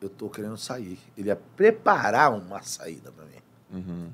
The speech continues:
Speaker 1: Ia preparar uma saída, a entrada de um substituto e continuaríamos nós dois com duas carreiras maravilhosas.
Speaker 2: Certo.
Speaker 1: Tanto o grupo...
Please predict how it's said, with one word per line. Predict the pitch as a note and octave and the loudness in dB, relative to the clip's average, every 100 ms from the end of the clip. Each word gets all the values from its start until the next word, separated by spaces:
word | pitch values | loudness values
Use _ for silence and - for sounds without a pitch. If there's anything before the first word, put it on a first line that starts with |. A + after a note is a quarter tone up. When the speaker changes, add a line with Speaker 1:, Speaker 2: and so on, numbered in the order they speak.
| - - _ _ _ _ _ _ _ | -18 -20 _ _ _ _ _ _ _
Speaker 1:
Ia | A2 | -4
preparar | - A2 A2+ G#2 G#2 | -2 0 2 4 4
uma | A2 | 2
saída, | - C#3 C#3+ G#3+ A#3+ A#3 C3 | 6 8 8 6 4 4 6
a | C#3+ | 6
entrada | C3 C3 B2+ B2 | 6 8 10 8
de | A#2 | 4
um | A#2 | -2
substituto | - E3 C3+ C3 - B2 B2 C3+ A#3+ - - - - _ _ _ _ | -2 -2 0 -2 -6 -8 -2 2 2 0 -10 -20 -20 _ _ _ _
e | - | -6
continuaríamos | A#2 G2+ A2 G#2 B2 B2 | -4 0 2 2 2 2
nós | C3+ A2 | 2 2
dois | G2 B2+ C#3+ | 2 0 0
com | F#3+ C#3+ | -2 0
duas | A#2+ - | 2 2
carreiras | G#2 G#2+ G#2+ F#2+ | 0 0 0 2
maravilhosas. | G#2 B2 B2+ G2 F#2 - - - | 4 4 6 2 2 -4 -10 -6
Speaker 2:
Certo. | - E2 - - | -2 -2 -2 2
Speaker 1:
Tanto | G2+ G#2+ | 2 2
o | G2 | 0
grupo... | G#2 G2+ - | 0 0 -6